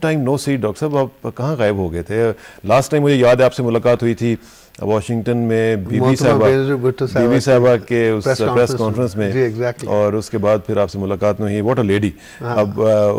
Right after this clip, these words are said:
Speaker 1: उनके बारे में बंदा क्या कहे,
Speaker 2: हाँ।
Speaker 1: लेकिन वो लास्ट मुलाकात हुई थी, उसके बाद फिर आपसे मुलाकात
Speaker 2: जी।
Speaker 1: नहीं हो सकी।
Speaker 2: और एक,
Speaker 1: अ, मैं
Speaker 2: आपको पता है एक हफ्ते में उनकी बर्थडे आ रही है।
Speaker 1: एक हफ्ते में बर्थडे उनकी आ रही है,
Speaker 2: लेकिन
Speaker 1: ट्वेंटी फर्स्ट
Speaker 2: पाकिस्तान
Speaker 1: को।
Speaker 2: पीपल्स पार्टी ने डिसाइड किया है कि उनकी जो कॉन्ट्रीब्यूशंस हैं
Speaker 1: हाँ।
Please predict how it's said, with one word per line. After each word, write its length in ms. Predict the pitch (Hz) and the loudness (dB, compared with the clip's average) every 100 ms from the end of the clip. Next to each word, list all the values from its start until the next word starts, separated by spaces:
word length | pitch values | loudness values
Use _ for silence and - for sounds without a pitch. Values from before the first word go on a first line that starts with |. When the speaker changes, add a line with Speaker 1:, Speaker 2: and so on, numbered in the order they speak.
| 107 | -2
Speaker 1:
उनके 260 | 113 123 | -2 -2
बारे 220 | 107 104 | 2 2
में 320 | 107 107 104 98 | 2 0 -2 -2
बंदा 220 | 98 101 | -2 -2
क्या 240 | - 123 | 0 0
कहे, 200 | 120 107 | 2 0
Speaker 2:
हाँ। 460 | 113 - - - 101 | -2 -8 -20 -8 -4
Speaker 1:
लेकिन 380 | 104 117 113 110 | -2 -2 -2 0
वो 220 | 110 151 | 2 4
लास्ट 380 | 120 139 139 131 | 6 6 4 0
मुलाकात 420 | 120 113 113 110 | 2 4 2 2
हुई 120 | 107 | -2
थी, 80 | 113 | -2
उसके 220 | 101 117 | -4 -2
बाद 160 | 98 92 | 0 0
फिर 180 | 98 | 0
आपसे 220 | 95 92 95 | -2 -2 -4
मुलाकात 360 | 90 90 92 | -4 -2 -4
Speaker 2:
जी। 60 | 90 | -2
Speaker 1:
नहीं 100 | 95 | -6
हो 80 | 87 | -6
सकी। 220 | 87 90 | -8 -10
Speaker 2:
और 1300 | - - _ _ _ - - - - 127 117 117 117 | -10 -18 _ _ _ -20 -20 -20 -6 2 4 6 4
एक, 60 | |
Speaker 1:
अ, 100 | 120 | 4
मैं 140 | 135 131 | 4 4
Speaker 2:
आपको 160 | 135 | 2
पता 120 | 135 | 2
है 60 | 151 | 4
एक 200 | 135 - | 4 0
हफ्ते 280 | 127 - 135 | -6 -2 -2
में 100 | 123 | -2
उनकी 440 | 120 113 120 123 | -4 -6 -4 -4
बर्थडे 440 | 107 104 120 135 127 | -4 -4 -4 0 -2
आ 140 | 113 | 0
रही 220 | 113 127 | -2 -4
है। 120 | 107 | -4
Speaker 1:
एक 180 | 107 123 | -2 0
हफ्ते 180 | 123 123 | 0 2
में 120 | 120 | 2
बर्थडे 240 | 107 107 113 | 2 4 2
उनकी 240 | 107 113 | 2 2
आ 100 | 104 | 4
रही 120 | 101 | 4
है, 60 | - | 2
Speaker 2:
लेकिन 100 | - | 2
Speaker 1:
ट्वेंटी 200 | 120 127 | 2 4
फर्स्ट 140 | 131 | 2
Speaker 2:
पाकिस्तान 160 | 127 98 | 0 0
Speaker 1:
को। 100 | 131 | -2
Speaker 2:
पीपल्स 160 | 120 | -4
पार्टी 280 | 113 123 120 | -2 0 0
ने 140 | 123 113 | -4 -4
डिसाइड 440 | 113 - 131 127 | -6 0 0 0
किया 240 | - 120 | -2 -2
है 140 | 110 107 | -2 -4
कि 220 | 117 113 | -6 -6
उनकी 440 | 110 113 110 127 | -6 -8 -8 -6
जो 140 | 113 113 | -6 -6
कॉन्ट्रीब्यूशंस 920 | - 120 123 113 147 - 151 113 - | -4 -6 -6 -2 -2 0 -4 -4 -6
हैं 260 | 98 92 92 | -8 -10 -12
Speaker 1:
हाँ। 160 | 90 | -12